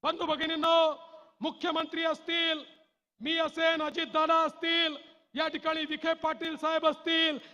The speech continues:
आम्ही चोवीस तास केवळ तुमच्या करता काम करतो. आणि मला विश्वास आहे, मोदीजींनी तर सांगितलं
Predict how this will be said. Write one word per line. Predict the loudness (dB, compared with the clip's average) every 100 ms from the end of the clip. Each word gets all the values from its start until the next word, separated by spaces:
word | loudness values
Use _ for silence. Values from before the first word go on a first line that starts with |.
| -4
आम्ही | -2 -2
चोवीस | -4 -6 -4 -2 -4 -6
तास | -4 -2 -2 -4
केवळ | -4 0 0
तुमच्या | -2 -10 -6 -6
करता | -6 -6 -6 -4
काम | -4 -4 -6 -6
करतो. | -8 -10 -4 0 0 0 -4 -12 -20 -16
आणि | -10 -6
मला | -4 -6
विश्वास | -8 -10 -6 -4 -4
आहे, | -2 0 0 0 -8 -14 -20 -20 -20 -14
मोदीजींनी | -8 -6 -6 -8 -8 -8 -8
तर | -8 -10
सांगितलं | -10 -12 -12 -14 -10 -8 -6 -8